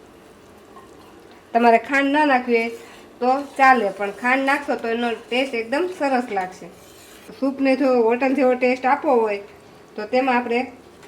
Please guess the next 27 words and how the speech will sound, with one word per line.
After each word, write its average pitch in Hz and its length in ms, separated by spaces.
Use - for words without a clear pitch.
અડધી 247 340
ચમચી 277 320
જેટલો 269 460
સોયા 277 260
સોસ 220 260
નાખી 196 280
દઈશું, 190 320
તેથી 240 220
તેનો 247 260
કલર 262 340
પણ 262 120
એકદમ 254 280
સરસ 262 260
થઈ 277 180
જશે 277 280
અને 226 220
એનો 226 280
ટેસ્ટ 240 280
પણ 220 160
એકદમ 233 280
સરસ 214 300
આવશે. 175 300
હવે 208 80
આ 208 220
સોસ 240 540
આપણો 226 200
બ-, 208 300